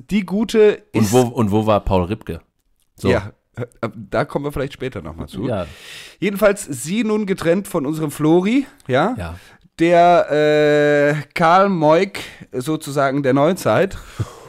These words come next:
Speaker 2: Der
Speaker 1: Und
Speaker 2: Joko Winterscheid der Schlagerszene, würde ich sagen.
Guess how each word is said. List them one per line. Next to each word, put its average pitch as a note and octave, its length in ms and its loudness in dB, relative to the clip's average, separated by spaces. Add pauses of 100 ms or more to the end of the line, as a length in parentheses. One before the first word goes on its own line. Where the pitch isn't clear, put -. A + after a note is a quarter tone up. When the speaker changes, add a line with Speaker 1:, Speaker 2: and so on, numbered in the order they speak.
(220)
Speaker 2:
Der - 80 6
Speaker 1:
Und - 80 6
Speaker 2:
Joko B2 320 2
Winterscheid A#2+ 580 0
der G2+ 80 -2
Schlagerszene, F#2+ 720 0
würde F2 160 -8
ich F2 60 -12
sagen. F2 260 -8